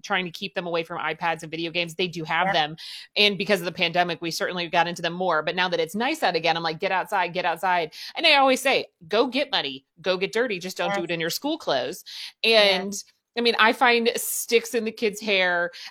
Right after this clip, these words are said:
Speaker 1: I mean, they're running around doing the most absurd things outside, but it's like, that's what I want for them, is to
Speaker 2: Yes,
Speaker 1: be able
Speaker 2: I
Speaker 1: to
Speaker 2: love
Speaker 1: go
Speaker 2: it.
Speaker 1: outside and frolic and play. So at another point, I will pick your brain about farm animals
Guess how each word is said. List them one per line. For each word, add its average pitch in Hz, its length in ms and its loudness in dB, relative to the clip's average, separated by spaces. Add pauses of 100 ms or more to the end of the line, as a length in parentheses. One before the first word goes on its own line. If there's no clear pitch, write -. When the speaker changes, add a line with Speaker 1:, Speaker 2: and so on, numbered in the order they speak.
Speaker 1:
I 214 80 2
mean, 214 260 4 (100)
they're 254 240 6
running 240 340 -2
around 214 220 -2
doing 220 180 -4
the 208 80 -4
most 208 200 -2
absurd 214 520 -4
things 208 280 -4
outside, 170 480 0
but 180 120 -4
it's 185 200 -4
like, 170 280 -4
that's 202 320 0
what 233 180 0
I 175 120 2
want 170 420 -6
for 220 160 -4
them, 262 340 -4 (340)
is 220 100 2
to 202 40 0
Speaker 2:
Yes, 214 80 -2
Speaker 1:
be 233 140 4
able 233 160 4
Speaker 2:
I - 20 -4
Speaker 1:
to 220 120 2
Speaker 2:
love 208 100 2
Speaker 1:
go 214 220 6
Speaker 2:
it. 226 40 6
Speaker 1:
outside 214 400 4
and 214 100 4
frolic 208 360 2
and 220 100 0
play. 196 280 6
So 196 260 8
at 196 120 6
another 214 280 4
point, 175 260 2
I 196 60 4
will 202 120 2
pick - 280 -2
your 180 100 -6
brain 175 320 0
about 170 400 -2
farm 208 240 0
animals 170 460 0